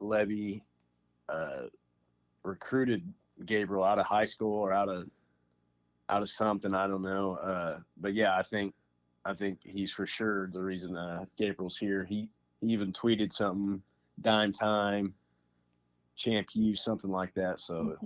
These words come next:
Speaker 1: I think, I think he's ready for his guy to come in.
Speaker 2: <clears throat>
Speaker 1: That, and I also think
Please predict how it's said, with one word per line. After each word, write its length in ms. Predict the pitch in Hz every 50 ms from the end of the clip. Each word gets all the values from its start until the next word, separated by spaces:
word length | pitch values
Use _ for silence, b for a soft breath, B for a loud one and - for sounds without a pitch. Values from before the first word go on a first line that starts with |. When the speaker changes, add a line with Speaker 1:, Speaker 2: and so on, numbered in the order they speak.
| - - -
Speaker 1:
I 120 | - 110
think, 260 | 104 113 110 104 98 - _ -
I 120 | 113 127
think 200 | 120 123 117 104
he's 200 | - - 110 101
ready 200 | 101 107 107 104 98
for 140 | - 101 101
his 100 | 98 92
guy 220 | - 101 98 98
to 100 | 98 98
come 220 | 92 - 98 95 95
in. 220 | - - 339 - -
Speaker 2:
<clears throat> 60 | - -
Speaker 1:
That, 220 | 330 349 320 262
and 100 | 226 -
I 60 | 120 113
also 360 | 127 135 143 143 - 135 123
think 260 | - 117 113 110 107